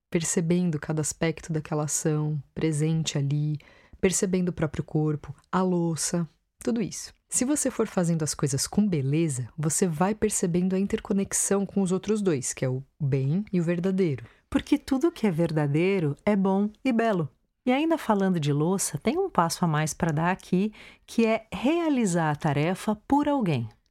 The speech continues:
Speaker 2: É só quando eu faço com uma outra pessoa na cabeça, dedicando aquela tarefa pra alguém, que a total beleza dessa atividade,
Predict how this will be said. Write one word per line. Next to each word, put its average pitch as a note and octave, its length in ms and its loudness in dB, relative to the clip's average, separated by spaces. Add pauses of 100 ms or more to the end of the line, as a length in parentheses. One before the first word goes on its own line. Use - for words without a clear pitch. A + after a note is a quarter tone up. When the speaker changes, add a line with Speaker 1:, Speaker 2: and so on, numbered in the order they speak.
(140)
Speaker 2:
É A3 60 4
só D#4+ 220 2
quando D4+ 220 2
eu G#3+ 80 0
faço - 420 -2
com - 160 2
uma F#3 200 2
outra A3 280 0
pessoa F#3 580 0
na C#3 100 0
cabeça, C#3 640 0
dedicando F3+ 640 0
aquela C#3 260 0
tarefa C#3 460 0
pra D#3+ 220 2
alguém, D3+ 440 0 (320)
que - 120 2
a G#3 40 4
total A#3 320 2
beleza G#3+ 520 2
dessa E3+ 260 0
atividade, C#3+ 800 0